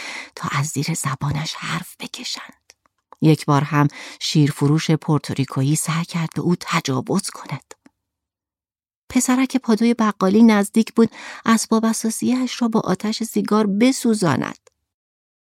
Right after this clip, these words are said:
شرکت خدمات ساختمانی و مدیر آپارتمان رهنی که او سی و پنج سال در آن زندگی کرده بود،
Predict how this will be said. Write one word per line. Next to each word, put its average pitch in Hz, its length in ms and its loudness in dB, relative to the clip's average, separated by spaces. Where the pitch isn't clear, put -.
شرکت 160 520 2
خدمات 139 580 2
ساختمانی 135 720 2
و 135 340 0
مدیر 160 520 4
آپارتمان 147 680 0
رهنی 147 640 2
که - 160 -4
او 165 160 0
سی - 280 2
و 180 80 6
پنج 214 400 4
سال 190 300 0
در 160 180 0
آن 151 120 4
زندگی 139 480 2
کرده 139 400 -2
بود، 156 220 2